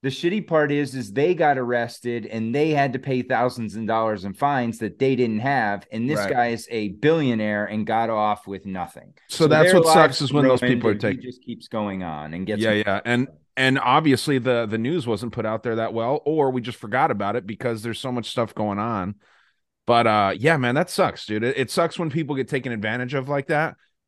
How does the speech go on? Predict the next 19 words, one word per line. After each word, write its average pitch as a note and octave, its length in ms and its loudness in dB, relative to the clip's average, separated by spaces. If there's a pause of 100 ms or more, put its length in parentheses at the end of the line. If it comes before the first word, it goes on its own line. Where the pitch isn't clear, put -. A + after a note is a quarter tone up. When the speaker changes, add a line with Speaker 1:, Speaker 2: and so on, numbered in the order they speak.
(340)
Speaker 2:
But, C#3+ 280 2
you D3 160 -2
know, A#2 100 0
if, A2 180 -6
if C#3+ 200 0
everyone's C3+ 340 0
a A#2+ 60 -6
willing A#2 260 -4
participant, G2+ 540 -4
I - 20 -2
don't G2+ 140 -4
see A2 140 -6
anything F#2 280 -4
wrong E2+ 220 -2
with D2+ 160 -8
that. C2 200 -6
But D2 200 -2
Speaker 1:
No, - 80 2
I, F2+ 60 8